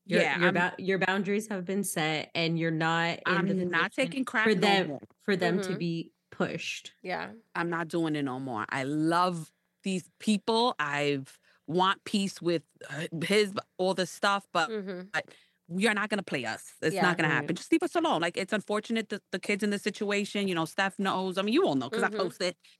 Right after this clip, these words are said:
Speaker 2: You know,
Speaker 3: <laughs>
Speaker 2: it's so sad con la nena, but
Speaker 3: Mm-hmm.
Speaker 2: we're n-, you can't play with us like that. Like, we,
Speaker 1: Right.
Speaker 2: we've been here for five years. She's been doing this to us, on
Speaker 3: Yeah.
Speaker 2: and off, take her, five years.
Speaker 3: Yeah.
Speaker 2: So, but even for her fifth birthday, if it wasn't for court,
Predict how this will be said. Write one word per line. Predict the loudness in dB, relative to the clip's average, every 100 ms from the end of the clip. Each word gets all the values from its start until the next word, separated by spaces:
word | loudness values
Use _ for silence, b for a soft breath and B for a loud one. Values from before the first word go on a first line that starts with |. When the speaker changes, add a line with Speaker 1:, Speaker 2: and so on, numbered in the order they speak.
| _ _
Speaker 2:
You | 0 2
know, | 2 0
Speaker 3:
<laughs> | -2
Speaker 2:
it's | -6 -6
so | -2 0 2
sad | 2 0 0
con | 0 2
la | 2
nena, | 2 2 0
but | 0 -2 -4 -6 _ _
Speaker 3:
Mm-hmm. | -10 -8 0
Speaker 2:
we're | 2
n-, | 2 0 -2 -12 -14 _
you | 0 0
can't | 0 -2
play | 0 -2
with | 0 0
us | 0
like | -4 -6
that. | -8 -8 -12 _
Like, | -8 -6
we, | -2 2 4 4 2
Speaker 1:
Right. | -2 0
Speaker 2:
we've | 2 4
been | 4
here | 2
for | 2 0
five | 2 2 2
years. | 2 2
She's | 2 0
been | 2 0
doing | 0 0
this | -2
to | -4
us, | -4 -6 -8 0
on | 4 4
Speaker 3:
Yeah. |
Speaker 2:
and | 2
off, | 0 -2
take | -2 -2 -2
her, | -8 _ _ 2
five | 2 2
years. | 0 0 0 -6 -10 -10
Speaker 3:
Yeah. | -8 -6 -8 -2
Speaker 2:
So, | 0
but | 0 0
even | 2 2
for | 2
her | 2
fifth | 2 0
birthday, | 2 2 2 0
if | 0
it |
wasn't | 0 0 -2
for | -4
court, | -4 0 0